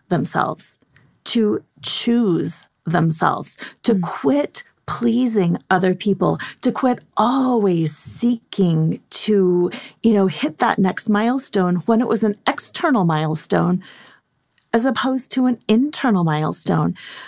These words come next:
Speaker 1: and to really let go of that fear of judgment, whether it was the fear of the judgment from other people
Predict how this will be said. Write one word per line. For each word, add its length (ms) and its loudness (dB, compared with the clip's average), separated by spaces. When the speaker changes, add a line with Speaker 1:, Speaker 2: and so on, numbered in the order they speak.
Speaker 1:
and 140 6
to 100 0
really 360 0
let 480 -2
go 380 2
of 80 -2
that 240 0
fear 320 2
of 120 0
judgment, 600 0
whether 400 2
it 80 -2
was 160 -4
the 100 -2
fear 540 0
of 200 0
the 80 0
judgment 480 0
from 260 -4
other 260 2
people 680 0